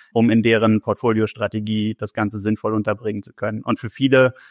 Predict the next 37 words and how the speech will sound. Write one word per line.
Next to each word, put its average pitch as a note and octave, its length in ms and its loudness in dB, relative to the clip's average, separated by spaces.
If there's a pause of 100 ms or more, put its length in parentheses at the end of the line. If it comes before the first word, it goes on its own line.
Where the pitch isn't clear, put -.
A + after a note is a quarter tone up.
(120)
kann B2 200 2
es A2+ 100 -2
aber A#2 200 0
die A2+ 100 -4
viel A#2+ 160 -6
sinnvollere A#2 500 -2
Strategie A#2+ 480 -6
sein, A#2 400 -2 (300)
ein A2 400 0 (280)
profitables C3+ 960 0
und A2+ 300 0 (160)
nicht B2 320 0
weniger A#2+ 320 0
aufregendes, B2+ 760 0
tolles, B2+ 640 -2
sinnvolles, B2 640 0
was A2 140 -4
auch G#2+ 80 -6
immer B2+ 160 2
Unternehmen A2+ 420 0
aufzubauen, B2 640 0 (320)
aber A2+ 240 0
halt A2+ 160 2
auf A2 80 2
anderem A#2 420 2
Wege. G#2 260 -4
Das G#2 140 -8
kann C3+ 180 0
auch B2+ 160 0
sogar A#2+ 420 2
trotzdem B2 360 -6
ja G#2+ 80 0
mit A2 140 -4
Kapital C#3 500 0
sein, D#3 220 0
mit A2 100 -2
Fremdkapital, B2 800 -2